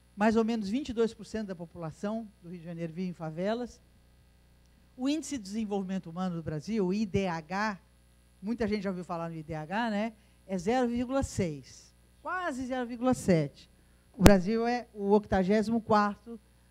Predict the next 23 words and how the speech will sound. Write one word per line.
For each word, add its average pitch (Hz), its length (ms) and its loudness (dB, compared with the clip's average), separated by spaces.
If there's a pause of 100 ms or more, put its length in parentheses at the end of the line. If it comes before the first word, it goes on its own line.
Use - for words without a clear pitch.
(140)
país 202 340 4
do 226 120 8
mundo 208 460 4
em 202 340 -2 (200)
I 202 40 2
D 202 180 4
H. 165 440 0 (760)
É 190 80 -10
a 185 60 -6
sexta 240 320 0
economia 214 440 -4
do 180 120 -8
mundo, 220 240 -8
mas 220 180 -6
é 208 100 -2
o 214 40 -2
octagésimo 202 640 -4
quarto 175 580 -2 (400)
no 180 120 2
I 190 80 4
D 196 120 2
H. 160 380 -4 (480)
É, 180 520 2